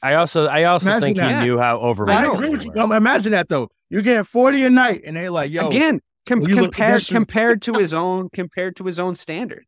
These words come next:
Speaker 3: you know, and a victim of his own success in that
Speaker 2: <laughs>
Speaker 3: sense. Like,
Speaker 2: That's,
Speaker 3: but,
Speaker 2: that's,
Speaker 3: like, when
Speaker 2: yeah.
Speaker 3: you're wa-, I've, I've seen, I watched Kevin Durant, like,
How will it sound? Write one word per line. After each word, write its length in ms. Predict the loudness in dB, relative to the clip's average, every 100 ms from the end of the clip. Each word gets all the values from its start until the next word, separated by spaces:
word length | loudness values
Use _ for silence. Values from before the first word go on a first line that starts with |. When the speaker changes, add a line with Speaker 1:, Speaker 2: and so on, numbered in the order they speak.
| _
Speaker 3:
you 120 | -6
know, 160 | -2 0
and 160 | 0 -2
a 40 |
victim 280 | -2 -4 -4
of 140 | -4
his 120 | -4
own 120 | -6 -6
success 480 | -10 -10 -8 -6
in 60 | -2
that 160 | -2 -2
Speaker 2:
<laughs> 80 | -4
Speaker 3:
sense. 280 | -8 -6
Like, 140 | -2 0 0 -4 _ _ -8
Speaker 2:
That's, 220 | -6 -6
Speaker 3:
but, 120 | -2
Speaker 2:
that's, 100 | 0
Speaker 3:
like, 160 | 0 0
when 180 | 0 2
Speaker 2:
yeah. 40 |
Speaker 3:
you're 80 | 0
wa-, 180 | 0 0
I've, 300 | -2 -4 -10 -10
I've 160 | -10
seen, 460 | -8 -8 -6 -4 -6 -8 -10
I 80 |
watched 480 | -8 -4 -2 -2 -6
Kevin 300 | -8 -6 -4
Durant, 380 | -4 -4 -4 -6
like, 200 | -10